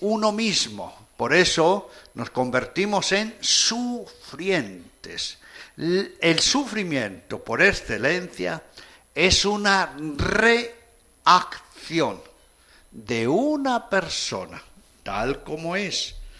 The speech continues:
con sus circunstancias, su personalidad, sus recursos, ¿m? Es una reacción de cada persona ante una causa, un disparador, que es una verdadera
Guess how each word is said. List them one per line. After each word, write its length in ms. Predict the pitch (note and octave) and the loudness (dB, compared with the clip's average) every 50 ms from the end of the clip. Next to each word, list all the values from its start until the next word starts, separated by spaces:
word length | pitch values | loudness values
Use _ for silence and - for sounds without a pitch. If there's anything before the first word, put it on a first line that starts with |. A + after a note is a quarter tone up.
| - - - _ | -20 -20 -20 _
con 200 | - - A2 A2+ | -12 -10 -10 -8
sus 300 | - - - A#2+ G#2+ - | -8 -8 -8 -8 -10 -8
circunstancias, 1000 | - A#2+ A#2 A#2 - - A#2+ G#2+ - - B2 B2 C3 C3 B2+ A#2+ - C#3 C3 B2 | -6 -6 -6 -6 -8 -10 -10 -10 -8 -4 -2 -2 -2 -2 -4 -6 -6 -6 -6 -6
su 240 | - - C3+ A#2+ - | -6 -6 -8 -8 -8
personalidad, 1200 | - A#2 A2+ G#2+ - - - A2+ A2 A2 A2 G#2+ A2 A2+ A2+ G#2+ A2 A2 A2+ A2+ A2+ A2+ A2+ A2+ | -8 -8 -6 -6 -6 -6 -6 -6 -8 -8 -8 -8 -8 -8 -8 -8 -6 -6 -6 -6 -6 -6 -6 -6
sus 320 | A2+ - - - - G#2 F#2 F#2+ | -8 -10 -10 -12 -14 -16 -16 -14
recursos, 1120 | G2+ G#2+ G#2 G#2 - - G#2+ A2 A2 A2 A2 G#2+ G#2+ - - - G#2+ A2 G#2 - - - - _ _ _ _ _ | -12 -14 -14 -14 -16 -14 -12 -10 -10 -10 -10 -10 -10 -10 -10 -10 -10 -10 -10 -10 -12 -14 -16 _ _ _ _ _
¿m? 260 | - C3+ D#3+ F#3+ G3 - _ - - - - - - - - - - - - _ _ _ _ _ | -16 -14 -12 -12 -12 -14 _ -20 -20 -20 -20 -20 -20 -20 -20 -20 -20 -20 -20 _ _ _ _ _
Es 260 | - D3 F#3 F#3 - G3 | 2 4 6 6 6 4
una 200 | G3 G3 F#3 F3 | 4 4 4 4
reacción 600 | D#3+ F3 F3+ D#3+ D3+ - - C3 A#2+ A2 A2 - - - A#2 - | 6 6 4 4 4 2 -2 -2 -2 -2 -4 -6 -12 -20 -8 -2
de 320 | - E3 E3 - - - - | 0 0 0 0 -2 -6 -4
cada 600 | - F3 G3 G#3+ A3+ A3+ G#3+ G#3 G#3 F#3 F3+ - | 0 2 4 6 6 6 4 2 0 -2 -2 -2
persona 760 | - C3+ A#2+ A2+ G#2 - - - F3 G3 G#3 A3 A3+ A3+ G#3+ - - _ _ _ _ - - - - - - _ _ _ | -2 -4 -4 -4 -6 -6 -6 -4 -4 -4 -4 -6 -8 -10 -12 -14 -20 _ _ _ _ -20 -20 -20 -20 -20 -20 _ _ _
ante 440 | - D3 E3 E3+ E3 D3 - F#3 G3 | 6 6 6 6 4 2 4 4 4
una 320 | A#3 C4+ C#4+ C4+ A#3+ A3 | 6 6 6 6 6 6
causa, 680 | - - G#3 G#3 G3+ E3+ C#3 - - - G#2 F2+ F#2 - - | 6 4 2 4 2 2 -2 -4 -4 -4 -4 -4 -6 -8 -8
un 360 | - A3+ B3+ C4+ B3+ A3+ G3 E3 | -4 -2 0 0 0 -2 -2 -2
disparador, 920 | E3 D#3 C#3+ - - - A#2 A2+ A2+ A#2 A2+ C#3+ F3+ G3+ G#3+ G#3+ - - - _ _ _ _ | -4 -4 -4 -4 -2 -2 -2 0 0 -2 0 0 -2 -2 -2 -4 -6 -12 -20 _ _ _ _
que 160 | - D#3 F3+ | 0 0 2
es 120 | F#3 - | 2 0
una 240 | - F3+ F3 E3+ D#3 C#3 | -2 0 2 2 2 4
verdadera 840 | C#3 C#3+ C#3 B2 B2+ B2 A#2 - D#3+ E3+ E3 E3 D#3+ D3 C3 - | 4 2 2 2 2 0 2 2 0 0 2 2 2 0 -2 -6